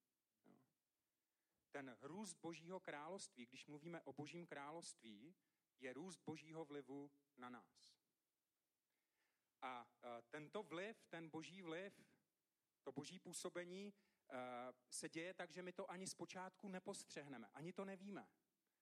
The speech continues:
A to je dobrá zpráva pro nás, protože my si někdy říkáme: "Tyjo, stalo se se mnou vůbec nějaká změna, když třeba zápasím s těmi stejnými věcmi, anebo zakoušíme určitou beznaděj a tak." A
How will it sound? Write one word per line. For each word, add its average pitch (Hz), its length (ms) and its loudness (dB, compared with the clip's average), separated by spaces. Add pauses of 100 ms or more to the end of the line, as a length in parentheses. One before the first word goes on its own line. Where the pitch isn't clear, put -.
(800)
A - 20 -18
to 165 100 0
je 160 80 4
dobrá 202 280 2
zpráva 190 360 0
pro 196 180 0
nás, 131 220 -2
protože - 340 -2
my 175 100 0
si 190 160 -2
někdy 180 240 -2
říkáme: 175 380 -2
"Tyjo, 180 180 2
stalo 170 340 2
se 226 180 0
se - 140 -2
mnou 175 340 0
vůbec 147 380 -4
nějaká 170 380 -2
změna, 160 340 -2
když 151 180 -10
třeba 156 260 -2
zápasím 147 480 -2
s - 80 -6
těmi 156 200 -2
stejnými 147 460 -2
věcmi, 147 520 0
anebo 139 400 2 (340)
zakoušíme 156 640 0
určitou 151 440 -2
beznaděj 147 540 0
a - 60 -4
tak." 143 260 0 (680)
A 123 360 0